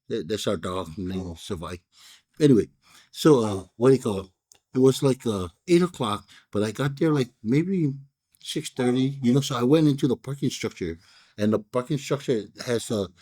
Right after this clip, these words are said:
you know, whatever the company's name, I don't know if I should mention it or not, but, but then it says reserved for, for that company,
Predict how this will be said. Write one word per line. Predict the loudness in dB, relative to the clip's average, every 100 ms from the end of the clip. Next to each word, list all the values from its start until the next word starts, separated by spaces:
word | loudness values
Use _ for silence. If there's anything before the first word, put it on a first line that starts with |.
| _
you | 0
know, | 2
whatever | 4 4 2
the | 0
company's | -2 -2 -2 -2 -2
name, | -2 0
I | -2
don't | -4
know | -4
if | -6
I |
should | -8 -8
mention | -10 -8 -10
it | -8 -8
or |
not, | -10 -10
but, | -12 -14 -20 -8
but | -4 -2
then | 0 0
it | 0
says | -4 -6
reserved | -6 -4 0 0 0
for, | 0 -2
for | -2 -10
that | -10
company, | -10 -10 -10